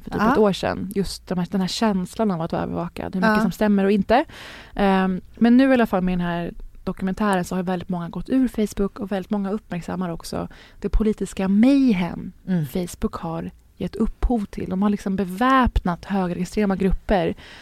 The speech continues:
Speaker 1: eh, och andra konspirationsteorigrupper
Speaker 2: Mm.
Speaker 1: med ett så jävla behändigt verktyg.
Speaker 2: Verkligen.
Speaker 1: Det kom ett meme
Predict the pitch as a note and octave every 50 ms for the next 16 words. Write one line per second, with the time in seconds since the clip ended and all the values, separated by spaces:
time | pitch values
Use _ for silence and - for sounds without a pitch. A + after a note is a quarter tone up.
0 | - - - - - F#3+ F#3 F3+ F3 F3+ F#3 - - G3 F#3+ F3+ F3 F#3+ G#3+ A3+
1 | A3+ A3 G#3+ - - G3+ - - - F#3 - F#3+ F3 - - F#3+ F3+ F3 F3 F#3
2 | A#3 B3 - - - D3+ C3 - - G3 G#3 G3+ G3+ G3 G3 G#3 - - F3+ F3
3 | F3 F3+ G3 A#3 G#3+ F#3+ F3+ E3+ E3+ F3 E3+ E3+ E3+ F3+ - - - - G3 F3+
4 | F#3 F#3 F3+ E3 E3 F3 D#3+ - - - - F#3 G3+ F#3+ E3 - - - - -
5 | - - - - - F#3 F#3 F3+ E3+ E3 - - B3 A3 - E3 - F#3+ A3 -
6 | A#3 A#3 A#3 G#3+ G3+ A#3 A#3+ C4+ C#4+ C#4+ C4+ A#3+ A3 F#3+ G3 G#3